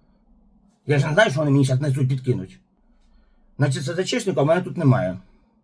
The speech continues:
Но я їх фінансую щодня Андрію і іншим, хто до мене звернулися, трьом іще, оплачую цілодобово житло. Но я не мільярдер, ребята.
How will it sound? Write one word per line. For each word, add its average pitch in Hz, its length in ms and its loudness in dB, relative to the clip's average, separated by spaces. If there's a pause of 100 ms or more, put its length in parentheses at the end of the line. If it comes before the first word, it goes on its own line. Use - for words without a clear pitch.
(240)
Но 175 180 4
я 175 220 4
їх 131 300 -2 (1400)
фінансую 127 720 0
щодня 156 540 2 (160)
Андрію 180 560 4 (220)
і 143 80 -4
іншим, 151 360 -2
хто 135 100 2
до 139 80 2
мене 139 180 2
звернулися, 143 540 0 (360)
трьом 143 260 4
іще, 95 300 -10 (420)
оплачую 160 520 2 (180)
цілодобово 151 760 2 (360)
житло. 120 420 -2
Но 180 160 6
я 185 200 6
не 214 120 6
мільярдер, 208 560 4
ребята. 101 380 0